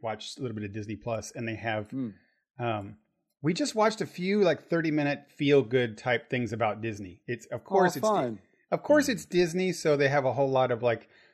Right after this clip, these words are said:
Speaker 1: self-making it look wonderful.
Speaker 3: Sugarcoating.
Speaker 1: Yeah, you know, and, and also they want everything to look wonderful, so you go see their parks and spend more money. But, uh,
Speaker 3: Of course.
Speaker 1: being, taking that cynicism out of it,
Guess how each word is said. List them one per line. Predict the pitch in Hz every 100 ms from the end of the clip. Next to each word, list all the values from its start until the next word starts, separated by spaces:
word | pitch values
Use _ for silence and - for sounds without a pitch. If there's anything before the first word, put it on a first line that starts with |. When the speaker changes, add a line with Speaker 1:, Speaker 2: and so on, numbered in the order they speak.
| _
Speaker 1:
self-making | - - 127 120 127 117 120 110 110
it | -
look | 120 107 -
wonderful. | 104 107 95 113 117
Speaker 3:
Sugarcoating. | 90 95 101 -
Speaker 1:
Yeah, | 160 120 92 -
you | 123
know, | 113 123
and, | 147 -
and | 185
also | 185 175
they | 151
want | 139 135 -
everything | 147 127 120
to | 113
look | 113
wonderful, | 120 107 101 120
so | 117
you | 107
go | 104 107
see | 113
their | 101
parks | - 101 -
and | 104
spend | - 92
more | 87
money. | 90 110
But, | 110 - _ _ _ _ -
uh, | 131
Speaker 3:
Of | 113
course. | 82 - - - 127
Speaker 1:
being, | 147 196 202
taking | 196 208 185
that | 165
cynicism | - 196 160 - 151 135
out | 131 123
of | 104
it, | 110 -